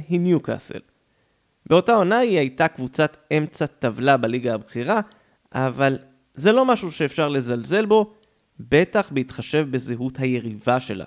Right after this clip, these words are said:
באותו סיבוב. ההגרלה הפגישה אותה עם הרפורד יונייטד, קבוצה הקטנה ששיחקה אז בליגה שנקראה סאות'רן ליג.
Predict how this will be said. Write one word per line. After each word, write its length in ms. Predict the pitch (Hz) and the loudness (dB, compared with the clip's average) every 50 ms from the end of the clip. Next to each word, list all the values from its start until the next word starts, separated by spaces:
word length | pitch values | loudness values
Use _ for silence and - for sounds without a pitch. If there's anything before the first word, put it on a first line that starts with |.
| - | -14
באותו 320 | - - 98 98 - 113 107 | -14 -14 -14 -10 -8 -10 -10
סיבוב. 460 | - - 107 - - 143 131 - - _ _ _ _ _ _ _ _ _ _ _ _ _ _ _ _ _ - | -8 -10 -12 -8 -6 -6 -6 -6 -8 _ _ _ _ _ _ _ _ _ _ _ _ _ _ _ _ _ -8
ההגרלה 380 | - 107 107 123 143 180 202 185 | -6 -4 -2 0 2 4 4 2
הפגישה 340 | 156 156 175 190 - - | 2 0 -4 -4 0 0
אותה 180 | 190 180 - 180 | 0 2 2 2
עם 180 | 170 156 135 127 | 0 0 -2 -4
הרפורד 640 | 117 120 139 180 190 190 175 - 180 170 160 147 131 | -6 -2 0 2 2 2 0 0 0 0 0 0 0
יונייטד, 520 | 139 131 123 127 127 120 113 107 - - - _ _ _ _ _ _ _ _ _ _ _ _ _ _ | -2 -2 0 0 -2 -2 -2 -4 -8 -14 -20 _ _ _ _ _ _ _ _ _ _ _ _ _ _
קבוצה 260 | _ _ - 151 151 143 | _ _ -2 2 2 2
הקטנה 420 | 135 - - 127 139 165 196 208 | 2 0 -2 -2 0 2 2 0
ששיחקה 680 | - 180 151 - - 131 135 135 - - 170 185 180 175 | 0 -2 -4 -4 -6 -8 -10 -8 -4 0 0 2 2 2
אז 180 | 180 156 143 | 2 0 -2
בליגה 500 | 123 113 127 123 123 147 185 185 208 214 | -6 -4 -4 -2 -2 -2 -2 0 0 -2
שנקראה 480 | 208 - 143 127 123 - 123 127 139 165 143 - _ _ _ _ | -2 -2 -4 -6 -6 -4 -4 -4 -4 -4 -6 -10 _ _ _ _
סאות'רן 560 | - - - - 185 185 190 185 - 139 107 | -18 -14 -4 2 4 4 4 4 2 -2 -4
ליג. 220 | 82 52 50 - | -6 -8 -14 -18